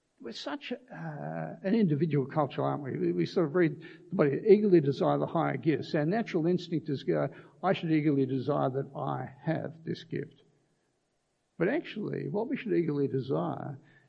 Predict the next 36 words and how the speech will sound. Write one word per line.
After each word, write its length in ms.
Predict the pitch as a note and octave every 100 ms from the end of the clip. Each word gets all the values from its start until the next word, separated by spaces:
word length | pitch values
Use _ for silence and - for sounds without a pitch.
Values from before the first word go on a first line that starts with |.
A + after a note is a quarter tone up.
| _
is 140 | - C3
that 120 | B2
the 80 | B2+
body 300 | D#3 D#3 C#3
of 100 | B2
God's 260 | C3 B2
people 560 | - F3+ E3+ C3+ A#2 A#2+ - -
have 180 | D3+ C3+
the 80 | C#3
gifts 360 | C#3+ D3+ -
it 180 | D3 C3+
needs 640 | C3+ D#3+ C#3 - D3+ D#3+ - - _ _
so 180 | - E3
that 160 | C#3 C#3
it 60 |
can 140 | C#3 C3+
be 100 | C3
built 320 | C#3+ C3+ D3+
up. 260 | D#3 A2+ - - _ _ _ -
And 100 | G3+
we 80 | A3
don't 140 | E3
give 140 | C#3 B2
a 40 |
fig 280 | - F#3+ A#2+
who's 200 | G#3+ F#3+
got 180 | C3+ -
the 60 |
gift, 340 | - B2+ - _ _ _ _ _ _ _ _ _ _ _ _ _ _
as 80 | -
long 260 | D3 C#3+ C3
as 320 | C3+ - - -
God 240 | C#3+ C3 D3+
gives 240 | E3+ F3+
the 80 | C3+
gifts 500 | B2+ C3 - -